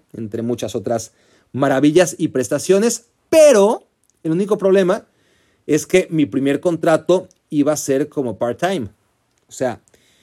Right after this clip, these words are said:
iba, eso iba a cambiar a los dos años, pero en ese momento básicamente significaba que yo tenía que pagar mi seguro de gastos médicos, cuando a mí esas cosas nunca me preocupé porque siempre me las pagó la empresa.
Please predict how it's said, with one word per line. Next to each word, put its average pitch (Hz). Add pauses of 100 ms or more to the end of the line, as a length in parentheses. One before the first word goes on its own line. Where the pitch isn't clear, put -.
(360)
iba, 135
eso 156
iba 202
a -
cambiar 135
a -
los 120
dos 127
años, 160 (500)
pero 170
en 151
ese 160
momento 175
básicamente 151
significaba 151 (440)
que 147
yo 147
tenía 160
que 175
pagar 160
mi 139
seguro 156
de 120
gastos 123
médicos, 107 (180)
cuando 117
a 113
mí 135 (320)
esas 135
cosas 147
nunca 160
me 120
preocupé 131
porque -
siempre 123
me 123
las 104
pagó 104
la 123
empresa. 120